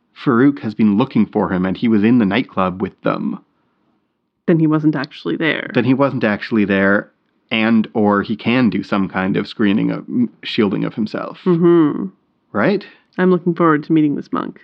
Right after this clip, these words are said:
Speaker 1: Me too.
Speaker 2: And finding out what is the deal with him.
Speaker 1: So, stories told in this episode, uh, not many.
Speaker 2: Mm-hmm.
Speaker 1: Wanna draw attention to how much Melanie doesn't tell stories.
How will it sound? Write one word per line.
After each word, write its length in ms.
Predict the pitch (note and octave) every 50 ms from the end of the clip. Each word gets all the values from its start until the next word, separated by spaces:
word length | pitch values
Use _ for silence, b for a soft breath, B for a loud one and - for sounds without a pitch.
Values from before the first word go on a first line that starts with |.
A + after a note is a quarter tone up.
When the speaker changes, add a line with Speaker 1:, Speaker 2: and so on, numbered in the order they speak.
| _ _
Speaker 1:
Me 420 | - C#3 E3 G3+ G#3 G#3+ A3 G#3+ - _ _ _
too. 400 | - - - - G#2+ G#2 D#3 D#3
Speaker 2:
And 100 | D#3+ D#3+
finding 300 | D#3 D#3+ D3+ D3 D#3 D#3
out 120 | D#3 - -
what 100 | - D3+
is 140 | D#3 D#3 F3
the 80 | - -
deal 220 | F3+ - - -
with 120 | - - -
him. 360 | - - - - - F#3+ - _ _ _ _ _ _ _ _ _ _ _ _ _ _ _ _ _ _ _ _ _ _ _ _ _ _ _ _ _ _ _ _ _ _ _ _ _ _ _ -
Speaker 1:
So, 260 | E3+ E3 D#3 D#3 -
stories 560 | - - - _ - C4 C4+ C4 B3+ A3+ G#3+
told 300 | - - F#3 F3+ F3+ F3+
in 80 | F3+ F3+
this 160 | F3+ E3+ -
episode, 680 | F3+ E3+ - E3 - - F3 E3+ E3+ E3+ E3 F3+ E3+ - _ _ _ _ _ _ _ -
uh, 400 | B2 A2+ A2 G#2+ A2 G#2+ - C3 - _ _
not 320 | C3 B2+ C#3 D3+ E3 -
many. 440 | C#3+ C3 C3 B2+ C3 C3 C3+ C#3+ C#3 _ _ _ _ _ _ _
Speaker 2:
Mm-hmm. 440 | G3 F#3+ F#3+ F#3+ G3+ G#3+ - - D3
Speaker 1:
Wanna 240 | D#3 F3 F3+ E3+ E3+ - _ - - _ _ _ _
draw 220 | _ - A#2+ A2+ A2+
attention 540 | G#2+ - - A#2+ A2 G2+ - - G#2+ G2 F#2+
to 80 | - F#2
how 160 | F#2 G#2 G2
much 320 | G2 G2+ G2 - - -
Melanie 440 | A#2+ G#2+ G#2 G2+ G#2 G#2 G#2 G2+ G2
doesn't 720 | F#2+ F#2+ - - G#2 G2 F#2+ - A#2+ A2+ A#2+ - - - - _
tell 280 | - C#3+ C3+ C3 C#3
stories. 680 | C#3 - - - D#3+ D3+ D3+ D3+ D3+ D#3 D#3+ D#3+ - -